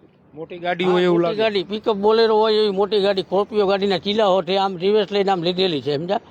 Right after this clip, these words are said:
Speaker 2: અને આ ત્રણ થી પાંચ ની વચ્ચે બનેલું છે, ત્રણ વાગ્યા પછી,
Speaker 1: એટલે આવી
Speaker 2: ચાર ના
Speaker 1: રીતના,
Speaker 2: ગાળામાં.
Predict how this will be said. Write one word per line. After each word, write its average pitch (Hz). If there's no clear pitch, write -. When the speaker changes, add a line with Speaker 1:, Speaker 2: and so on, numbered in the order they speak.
Speaker 2:
અને 180
આ 196
ત્રણ 226
થી 220
પાંચ 220
ની 233
વચ્ચે 214
બનેલું 196
છે, 151
ત્રણ 196
વાગ્યા 190
પછી, 151
Speaker 1:
એટલે 139
આવી 165
Speaker 2:
ચાર 190
ના 202
Speaker 1:
રીતના, 185
Speaker 2:
ગાળામાં. 151